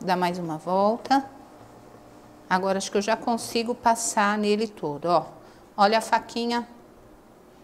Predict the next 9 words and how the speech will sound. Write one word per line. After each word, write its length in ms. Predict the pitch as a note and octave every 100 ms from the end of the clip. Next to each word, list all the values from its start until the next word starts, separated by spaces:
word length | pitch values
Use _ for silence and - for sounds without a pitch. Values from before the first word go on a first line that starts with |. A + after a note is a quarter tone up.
| - - - - - - -
Olha 260 | G#3+ A#3
isso, 400 | A3+ A#3 A#3 -
vou 120 | G#3
tirar. 500 | G#3 - G#3 G3+ G#3+ A3+
Olha 200 | A3 A#3
a 20 |
maciez 680 | A#3 A#3 - A#3 A3+ A#3+ A#3
dessa 220 | A3 A#3+
massa, 540 | A3 G#3+ A3 - B3+